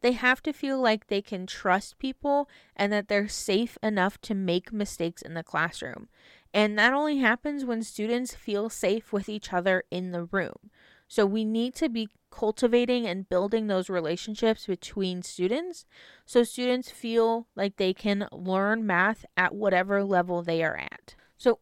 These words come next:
in the community circle, the very first day, at the end of class, I have everyone go around and introduce themselves, like, "Hi, my name is blank." And then the next person will be like,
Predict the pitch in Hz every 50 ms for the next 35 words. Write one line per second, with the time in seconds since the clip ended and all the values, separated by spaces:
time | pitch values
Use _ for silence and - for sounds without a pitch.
0 | _ - 330 330 339 359 349 - - 320 294 285 277 277 262 269 262 - 254 233
1 | 220 - 240 226 214 214 196 196 196 190 202 226 - - 240 247 - - - -
2 | 196 175 170 175 175 180 - - - _ _ _ _ - 196 185 - 220 214 -
3 | - - 202 196 226 247 247 - - 185 170 175 175 - - - - 208 190 196
4 | 202 202 202 196 - 196 196 202 233 240 240 233 233 220 220 214 208 202 202 190
5 | 170 175 175 180 196 196 - - 180 - - - 190 190 190 - - 196 165 170
6 | 170 175 - - 240 233 240 - - 254 269 - - 208 196 - - - 208 196
7 | 208 202 196 190 196 190 190 185 185 175 175 165 170 - _ - 135 156 160 208
8 | 277 330 - - - _ _ _ _ - - - _ _ _ _ 196 208 208 208
9 | 196 190 190 190 190 196 214 233 233 - - 254 226 226 220 233 208 196 208 208
10 | 190 196 196 -